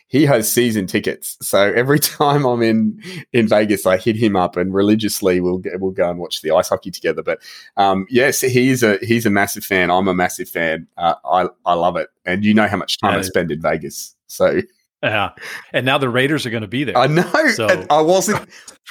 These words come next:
Speaker 1: I
Speaker 2: <laughs>
Speaker 1: wasn't going for them. I was going for them when they were in Oakland. Just so you know, I, I have, I actually am not a fan so much of Vegas to go there and stay just because I'm there all the time. But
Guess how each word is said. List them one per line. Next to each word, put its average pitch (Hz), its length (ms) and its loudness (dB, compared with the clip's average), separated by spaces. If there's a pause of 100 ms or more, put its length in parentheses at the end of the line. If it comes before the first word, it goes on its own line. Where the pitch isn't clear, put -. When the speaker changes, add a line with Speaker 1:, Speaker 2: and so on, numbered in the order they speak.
Speaker 1:
I 160 160 2
Speaker 2:
<laughs> - 0 -
Speaker 1:
wasn't 180 340 2
going 170 300 2
for 175 180 0
them. 226 300 0 (460)
I 135 40 0
was 135 140 0
going 165 220 2
for 170 100 0
them 143 120 -2
when 131 140 2
they 131 100 0
were 123 100 2
in 120 160 0
Oakland. 127 500 0 (300)
Just - 280 0
so 170 120 2
you 170 160 2
know, 170 400 0 (340)
I, 127 180 0 (120)
I 120 100 2
have, 143 380 0 (340)
I 139 180 0
actually 151 680 -2
am 139 200 0
not 156 140 2
a 160 60 -2
fan 175 480 2
so 127 240 -2
much 113 280 -2
of 98 140 0
Vegas 92 640 0
to 113 100 -4
go 104 160 2
there 101 140 2
and 98 100 -2
stay 101 220 2
just 170 340 0
because 147 260 -6
I'm 135 120 2
there 139 180 2
all 131 80 0
the 139 100 0
time. 156 440 -2
But 113 260 -2